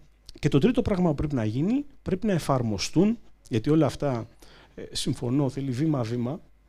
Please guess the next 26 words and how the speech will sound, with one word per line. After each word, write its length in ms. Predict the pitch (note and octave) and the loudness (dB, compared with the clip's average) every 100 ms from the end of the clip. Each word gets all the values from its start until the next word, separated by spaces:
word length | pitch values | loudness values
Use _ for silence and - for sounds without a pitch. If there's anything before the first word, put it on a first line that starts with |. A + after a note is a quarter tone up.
| _ _ - | _ _ -4
και 280 | C3 B2+ - | 0 0 0
δεν 220 | C3 F#3 | -2 0
ξέρουμε 680 | D3+ D#3 C#3+ B2 A#2 G#2+ F#2+ - _ _ _ _ | 0 4 6 6 4 0 -6 -16 _ _ _ _
ποια 240 | - C#3+ | -2 2
έχουν 280 | C3+ C3+ C3+ | 2 0 0
εφαρμογή, 520 | B2 C3 B2+ B2 C3+ | 0 0 2 2 2
ποια 240 | C3 C3+ B2+ | 0 0 4
δεν 140 | C3+ | 4
έχουν 180 | C3 C#3 | 4 2
εφαρμογή 460 | B2+ C3 B2 B2+ C3 | 0 0 2 2 4
όλες 200 | B2+ B2 | 2 0
αυτές 180 | C#3+ | -2
τις 100 | C3 | -2
πρωτοβουλίες 640 | C3 A#2+ A2 A#2 C3 D#3+ - - | -2 0 0 2 0 -2 -6 -10
και 280 | - C#3 D3 | -4 -4 -4
δεν 360 | C#3+ A#2+ D#3 F#3 | -8 -2 0 0
σημαίνει 480 | - C#3+ F3 E3+ C#3+ | 0 2 2 2 2
ότι 260 | C3 C3 | 0 0
μια 400 | A#2+ D3+ E3+ C3+ - - - | 2 4 4 2 -4 -16 -14
πρωτοβουλία 800 | - C3 B2+ A#2+ B2 E3+ D3 A2 | -6 -2 0 2 4 4 2 0
σε 160 | - A#2+ | -2 2
μια 220 | A2+ E3+ | 4 2
περιοχή 420 | F3+ C3 A#2 - | 2 0 0 0
είναι 180 | F3 F#3+ | 0 0
εφαρμόσιμη 600 | F3+ D3 C#3 F#3 - D#3 | -2 -4 -6 -6 -4 0
οριζόντια 520 | C#3 B2 C#3+ F#3 A#3 | 2 2 2 2 -2